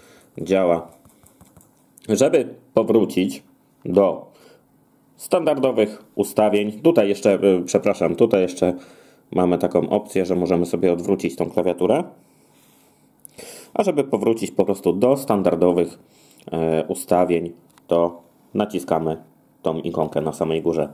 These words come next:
z tymi strzałkami w różnych kierunkach. I to tyle. Przy okazji pokażę Ci jeszcze, jak zmienić motyw tej klawiatury. Także jeszcze raz przytrzymujemy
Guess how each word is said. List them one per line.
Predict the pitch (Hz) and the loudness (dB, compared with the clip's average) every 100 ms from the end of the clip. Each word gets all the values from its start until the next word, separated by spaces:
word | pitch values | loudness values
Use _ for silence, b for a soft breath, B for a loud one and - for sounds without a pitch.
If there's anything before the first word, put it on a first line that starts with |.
| - - | -14 -20
z | - | -10
tymi | 78 76 | -8 -8
strzałkami | 73 - 113 113 113 104 95 90 87 B B B B B B B _ _ - | -10 -4 -2 -2 -2 -2 0 -2 -4 B B B B B B B _ _ -10
w | - | -4
różnych | 85 78 71 71 | -2 -2 -4 -6
kierunkach. | - 82 92 - - - _ _ _ _ _ _ _ _ _ _ _ _ _ _ _ _ | -2 -2 -2 -6 -16 -20 _ _ _ _ _ _ _ _ _ _ _ _ _ _ _ _
I | 185 | -4
to | 160 | -2
tyle. | - 76 - - _ _ _ | -2 -4 -6 -12 _ _ _
Przy | - 226 | -2 0
okazji | 220 143 147 | 2 0 0
pokażę | 135 101 101 | 0 0 -2
Ci | - | -2
jeszcze, | 92 87 92 87 - - | -2 0 -2 -4 -8 -4
jak | 90 87 - - - | 0 0 -4 -14 -6
zmienić | 92 92 90 87 98 - _ - | -2 -2 -2 -4 -8 -10 _ -2
motyw | 104 120 156 165 135 | 4 4 4 0 -2
tej | 123 113 | -2 2
klawiatury. | 113 110 107 98 95 - - _ _ _ _ _ _ _ - - | 2 2 0 2 0 -2 -20 _ _ _ _ _ _ _ -20 -6
Także | 110 - 95 | -4 -2 -2
jeszcze | 92 - | -2 -2
raz | 95 85 - b b b b - | -4 -4 -8 b b b b -6
przytrzymujemy | - 165 - 147 143 127 107 123 170 | -2 -2 -2 0 2 2 0 -2 -4